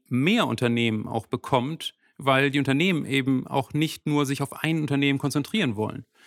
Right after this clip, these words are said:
Und auch Logistikwege könnten stärker diversifiziert werden. Das heißt, man will nicht nur die Ware per Schiff bekommen, sondern einen Teil der Ware auch per Rail, per, äh, Eisenbahn, äh, oder wenn's möglich ist, auch per Flugzeug.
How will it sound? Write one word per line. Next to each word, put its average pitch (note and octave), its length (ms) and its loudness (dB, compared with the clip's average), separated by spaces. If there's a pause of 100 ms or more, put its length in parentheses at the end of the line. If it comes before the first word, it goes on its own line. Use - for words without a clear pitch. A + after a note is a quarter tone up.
(460)
Und - 800 0
auch D3 260 2
Logistikwege C3 1200 2
könnten B2+ 640 0
stärker C3+ 340 0
diversifiziert A#2+ 580 -2
werden. D3 200 2
Das B2+ 120 -6
heißt, B2 220 0
man A#2+ 360 -4
will B2+ 140 2
nicht C#3 200 -2
nur C3+ 100 -2
die A#2+ 160 -2
Ware A#2+ 260 2
per A#2 200 -2
Schiff - 300 -4
bekommen, D3 320 -4
sondern C3 200 0
einen B2 200 -2
Teil C#3+ 240 0
der B2 120 -2
Ware B2 280 0
auch A#2+ 260 -2 (640)
per B2+ 420 2
Rail, B2 440 2
per, A#2+ 460 -2
äh, A#2+ 240 -4
Eisenbahn, A#2+ 680 2 (300)
äh, A#2 280 0
oder B2 380 0
wenn's A#2+ 200 0
möglich A#2+ 340 0
ist, A#2+ 200 -4
auch A2+ 340 -2
per A2 120 -6
Flugzeug. - 560 -6